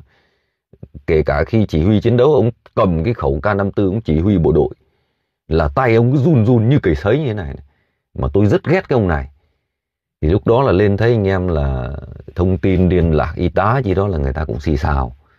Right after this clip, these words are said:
Tôi cũng nghe lỏm được thôi. Nhưng mà tôi đoán chắc chắn là ông này tự thương, bởi vì tôi nghe cái tiếng nổ đó. Mà khả năng là bắn bằng cái khẩu K năm tư.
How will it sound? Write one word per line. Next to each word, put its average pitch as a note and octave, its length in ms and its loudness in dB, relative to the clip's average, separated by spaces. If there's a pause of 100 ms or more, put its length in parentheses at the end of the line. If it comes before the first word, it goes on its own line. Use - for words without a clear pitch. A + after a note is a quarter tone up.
(140)
Tôi D#2+ 120 0
cũng F2+ 160 2
nghe G2+ 120 2
lỏm E2+ 260 0
được G2+ 100 0
thôi. F2 200 -2 (600)
Nhưng F#2 120 0
mà D2+ 120 0
tôi F2 100 2
đoán A#2+ 240 2
chắc - 220 -8
chắn F3+ 220 0
là D2 420 -2 (240)
ông E2+ 200 -4
này C#2+ 120 -2
tự - 180 -8
thương, F#2 200 0
bởi E2 120 4
vì F#2 120 2
tôi A2 140 2
nghe A2+ 200 2
cái G2 100 -4
tiếng C#3+ 160 2
nổ C#2 160 0
đó. A2+ 180 -2 (720)
Mà C#2+ 160 -4
khả E2 260 -4
năng G2 200 0
là F2 60 0
bắn G2+ 240 0
bằng D2+ 340 -2
cái G2+ 140 0
khẩu C2+ 220 -2
K F#2+ 120 0
năm F#2 140 0
tư. C3 200 2